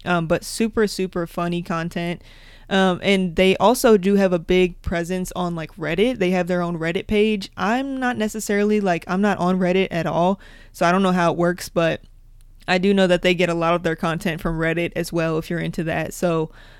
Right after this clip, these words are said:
um, so yeah, so H three with A-, with Ethan Klein, again, one of my favorite podcasters, one of my favorite content creators. I don't think I've ever been obsessed with something as much as I have been the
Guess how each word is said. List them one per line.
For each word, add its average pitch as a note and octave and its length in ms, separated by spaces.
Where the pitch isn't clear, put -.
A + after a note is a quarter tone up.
um, G3 260
so A3+ 120
yeah, B3 300
so G3+ 260
H G#3+ 240
three A#3+ 320
with A3 220
A-, F#3+ 200
with F#3+ 180
Ethan G#3+ 300
Klein, G#3 580
again, F3+ 480
one F#3 140
of F3+ 60
my D#3+ 160
favorite E3+ 360
podcasters, E3+ 720
one E3 80
of D#3+ 60
my D#3+ 120
favorite E3+ 340
content E3+ 400
creators. E3+ 540
I - 40
don't C4+ 140
think G#4 140
I've E4+ 120
ever B3 200
been A#3+ 180
obsessed G3 560
with G#3 120
something G3+ 400
as F3 120
much F3+ 260
as F3 100
I F3+ 120
have E3 300
been E3+ 320
the E3 140